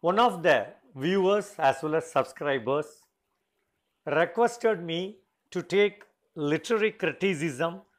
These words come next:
and theory. So, the result is this video. Before that, I request you to subscribe the channel, those who have not subscribed yet,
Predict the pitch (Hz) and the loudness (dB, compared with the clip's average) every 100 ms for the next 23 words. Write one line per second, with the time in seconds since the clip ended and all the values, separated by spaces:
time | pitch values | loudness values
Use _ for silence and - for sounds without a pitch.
0 | - 135 - 120 101 87 101 _ _ _ | -4 -4 -2 -4 -4 -8 -16 _ _ _
1 | _ _ _ _ _ - 202 220 240 _ | _ _ _ _ _ 2 2 2 -4 _
2 | _ _ _ _ _ _ 156 151 160 196 | _ _ _ _ _ _ -2 0 2 2
3 | 196 180 127 120 95 113 123 131 160 - | 2 0 -2 -8 -8 -8 -4 -4 -4 -6
4 | _ _ _ _ _ _ _ _ _ _ | _ _ _ _ _ _ _ _ _ _
5 | _ _ _ _ _ _ _ _ _ _ | _ _ _ _ _ _ _ _ _ _
6 | 135 - 185 160 208 - _ 147 131 123 | -10 0 0 2 -2 -4 _ 0 2 2
7 | - 165 - 202 262 _ _ _ _ _ | -2 -4 -4 -6 -6 _ _ _ _ _
8 | - 143 147 139 - 208 175 165 - 143 | -10 -2 0 0 0 -2 0 -4 -2 -2
9 | 147 180 143 156 143 135 131 156 - 120 | -2 -4 -4 -4 -4 -2 -2 -2 -4 -6
10 | - 143 143 147 - 120 147 - | -4 -4 -4 -6 -6 -2 -2 -4